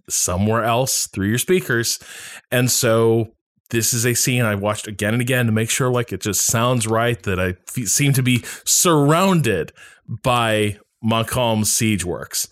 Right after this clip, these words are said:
um, which are, which are incredibly realized here. 'Cause again, as,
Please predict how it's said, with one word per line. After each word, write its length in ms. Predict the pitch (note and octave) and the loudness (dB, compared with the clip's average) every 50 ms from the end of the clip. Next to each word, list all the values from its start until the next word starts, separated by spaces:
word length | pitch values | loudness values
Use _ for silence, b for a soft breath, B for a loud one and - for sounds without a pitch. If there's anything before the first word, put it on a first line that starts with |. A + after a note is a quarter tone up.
| B B B B B F#2 B B | B B B B B -18 B B
um, 420 | A2+ A2+ A2 A2 A2 G#2+ G#2+ G#2 - - | -2 0 2 2 2 2 0 0 -4 -4
which 200 | - C#3+ C3+ - | -2 0 2 2
are, 140 | D3+ B2+ A#2+ - | 2 2 0 0
which 180 | D3 C#3+ D3 D#3+ | -2 -2 0 2
are 320 | D3 C3 B2+ A2+ A2 - _ _ _ | 2 2 2 0 -2 -8 _ _ _
incredibly 1040 | F#3 F3+ E3 D#3 C#3 - - - - - - C3 D3 D#3+ F3 F#3 E3 C#3+ D3 C#3+ C3 | 0 2 2 2 2 0 -4 -6 -6 -4 0 2 2 4 4 2 2 2 2 0 2
realized 500 | C#3 D3+ D#3 C#3 A#2 G#2 G2 F#2+ - - | 2 2 2 2 2 0 0 -2 -2 -2
here. 160 | A2+ G2+ F#2+ | -2 -2 -2
'Cause 160 | - - A2 | -2 -4 -4
again, 360 | A2 A2 C#3 C3+ B2+ A2+ G#2+ | -2 0 0 2 2 2 0
as, 280 | G#2+ F2 E2+ G2+ G2+ | 0 -2 -4 -6 -8